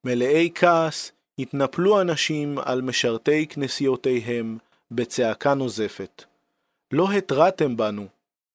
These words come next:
אמרתם כי כל העולם יחזור בתשובה, וקראתם שלום שלום כדי להשתיק את הפחד הגובר. לא ידעתם אותנו על בוא השעה הזו." על כל המנסה להזהיר אותנו,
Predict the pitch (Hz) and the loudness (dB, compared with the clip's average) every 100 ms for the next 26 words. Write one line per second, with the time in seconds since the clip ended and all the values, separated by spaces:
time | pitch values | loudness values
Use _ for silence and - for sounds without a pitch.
0 | _ - 113 151 208 - 131 127 139 135 | _ -6 2 4 2 2 0 0 -6 -8
1 | 131 - 180 196 165 143 156 156 135 117 | -10 0 2 4 4 4 2 2 0 -2
2 | 113 113 156 147 139 - 117 110 107 - | -2 2 2 0 -6 -6 -4 -2 -4 -6
3 | _ _ - - 127 127 135 147 160 175 | _ _ -20 -6 -4 2 4 4 4 0
4 | 165 160 - 123 123 147 170 160 139 127 | -2 -4 0 2 4 4 4 0 2 4
5 | 160 139 143 147 _ _ _ - 135 139 | 4 2 -2 -10 _ _ _ -4 2 2
6 | 135 131 120 - 233 - 185 143 - 160 | 4 2 0 -4 -4 -2 -2 -2 2 2
7 | 156 147 127 123 113 113 101 90 90 _ | 2 -2 0 0 -2 -2 -4 -6 -14 _
8 | _ _ _ _ 117 160 202 185 131 156 | _ _ _ _ 0 2 4 2 4 4
9 | 175 165 170 160 156 156 151 151 147 - | 4 2 0 0 2 0 0 -4 -6 -12
10 | - - 120 123 156 151 - 135 120 107 | -10 -2 0 4 4 4 2 0 0 -2
11 | 92 92 92 _ _ _ _ _ _ _ | -6 -12 -14 _ _ _ _ _ _ _
12 | _ _ - 104 - 170 208 196 160 135 | _ _ -4 -2 0 2 2 2 -2 -2
13 | - 170 156 135 110 127 180 160 - 107 | 0 2 4 2 0 -2 0 0 0 -4
14 | 104 107 | -4 -8